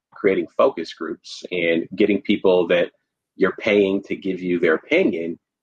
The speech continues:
It was about how do we create these physical prototypes and get them into the settings that consumers are actually going to make a decision, right?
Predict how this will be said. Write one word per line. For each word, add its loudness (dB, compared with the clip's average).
It 2
was 2
about 0
how 0
do 2
we -4
create 0
these -6
physical -2
prototypes -2
and -2
get 0
them 2
into 2
the 2
settings -2
that -2
consumers -2
are 2
actually -2
going 0
to -2
make 2
a 2
decision, 0
right? 0